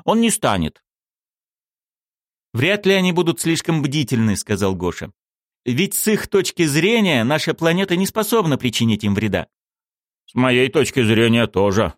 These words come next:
сказал Юнга. «Если моя точка зрения хоть кого-то интересует». «Что вы предлагаете, Гоша?»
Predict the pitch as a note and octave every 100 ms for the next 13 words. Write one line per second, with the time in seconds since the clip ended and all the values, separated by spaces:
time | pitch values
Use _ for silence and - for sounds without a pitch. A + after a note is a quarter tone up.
0 | - - G#2+ G2 F2+ E2 C#2+ C2+ - _
1 | _ _ A#2 C3+ A#2 C3+ C3 A#2+ B2 A2+
2 | - A#2+ A#2+ G#2+ G2+ - G#2 - G#2 F#2+
3 | G2+ F#2+ G#2 G2 - C2+ - _ _ _
4 | _ _ _ _ _ _ _ _ _ -
5 | A2 - F#3+ E3+ - C#3 C3 A2+ A#2 A2
6 | - A#2+ C3 B2 C#3+